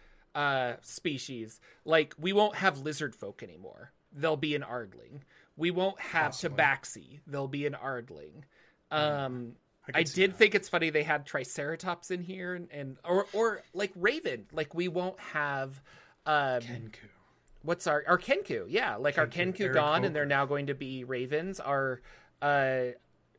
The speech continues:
Speaker 1: Aarakocra gone, and they're now Ardling eagles. Or are we gonna invi-, bring those back? I don't know. This is nice,
Speaker 2: No.
Speaker 1: though, because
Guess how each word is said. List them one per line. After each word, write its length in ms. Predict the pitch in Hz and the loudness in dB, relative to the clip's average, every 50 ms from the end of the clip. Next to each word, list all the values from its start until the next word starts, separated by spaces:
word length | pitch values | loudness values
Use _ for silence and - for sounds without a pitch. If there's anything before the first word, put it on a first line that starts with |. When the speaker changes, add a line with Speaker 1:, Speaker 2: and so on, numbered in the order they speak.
| - | 0
Speaker 1:
Aarakocra 600 | 156 170 165 156 - - 160 139 139 - 165 147 127 | 4 4 4 4 2 0 -2 -2 -2 0 -2 -2 0
gone, 340 | 143 135 135 139 139 147 160 | 0 0 2 2 2 2 0
and 140 | 151 139 139 | 0 -2 0
they're 180 | 135 135 135 | 0 0 0
now 240 | 135 139 139 139 135 - - | 0 0 0 -2 -2 -4 -2
Ardling 480 | 139 143 147 139 143 147 143 135 135 - | 0 0 0 0 0 -2 -2 -4 -6 -8
eagles. 540 | 123 123 117 113 131 139 170 220 247 233 - | -10 -12 -8 -6 -6 -4 -4 -4 -6 -8 -6
Or 180 | - 151 151 147 | -2 2 2 4
are 60 | 151 | 4
we 80 | 160 165 | 2 2
gonna 220 | 170 170 156 139 - _ _ _ _ _ - | 2 0 0 0 -6 _ _ _ _ _ -6
invi-, 640 | 165 175 185 165 143 160 165 - - - 156 170 | -4 -2 -2 -2 0 0 0 0 -2 -8 -20 -20
bring 260 | 180 160 - 226 226 214 | -2 4 4 6 6 4
those 180 | 180 143 131 - | 2 0 0 0
back? 340 | - 156 139 - - - - - | -2 -2 -2 -2 -8 -8 -2 0
I 80 | 220 | 0
don't 160 | 285 285 269 | 0 0 -4
know. 280 | 262 285 254 - - - - _ _ _ - - - - - _ _ _ | -4 -2 -2 -4 -4 -6 -16 _ _ _ -20 -20 -20 -20 -20 _ _ _
This 320 | - 139 156 254 311 - 339 | -6 0 2 2 2 2 0
is 160 | 269 196 - | -4 -6 -6
nice, 320 | 196 202 233 294 302 - | -4 -4 -4 -4 -4 -6
Speaker 2:
No. 60 | - 190 | -4 -2
Speaker 1:
though, 180 | 170 160 151 | 0 0 0
because 600 | 147 156 151 - - 160 147 139 135 131 - - | -2 -4 -8 -8 -6 -6 -4 -4 -6 -8 -12 -18